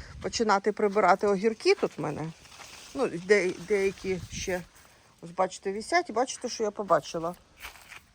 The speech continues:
Ось тут сіянець, і на відстані десь пару метрів приблизно.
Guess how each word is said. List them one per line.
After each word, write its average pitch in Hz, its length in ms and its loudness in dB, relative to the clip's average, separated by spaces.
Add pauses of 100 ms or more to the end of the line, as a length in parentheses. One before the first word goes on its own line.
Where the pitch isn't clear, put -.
(440)
Ось 208 160 -4
тут 202 120 -14 (220)
сіянець, 294 720 -2 (280)
і - 80 -10
на 214 140 0
відстані 214 500 -6
десь 190 380 -6 (140)
пару 185 240 4
метрів 214 580 -4 (260)
приблизно. 160 680 -8